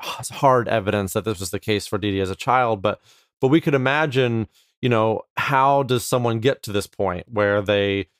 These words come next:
go to such extreme lengths to, uh, essentially fabricate these intense illnesses for their child,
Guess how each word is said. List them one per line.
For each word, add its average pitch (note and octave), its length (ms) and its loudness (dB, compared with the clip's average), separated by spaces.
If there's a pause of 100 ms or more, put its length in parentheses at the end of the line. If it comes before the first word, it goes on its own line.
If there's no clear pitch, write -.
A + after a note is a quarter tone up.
(180)
go A#2+ 180 4
to A#2 160 -4
such - 560 -4
extreme B2 600 -2
lengths A2+ 640 -4 (420)
to, G#2+ 720 0 (420)
uh, A2 280 2
essentially A#2 680 -2
fabricate A#2+ 920 -2
these G#2+ 240 -2
intense A#2+ 520 -2
illnesses G#2 720 -4 (400)
for A2 360 2
their G2+ 220 0
child, A2+ 840 -2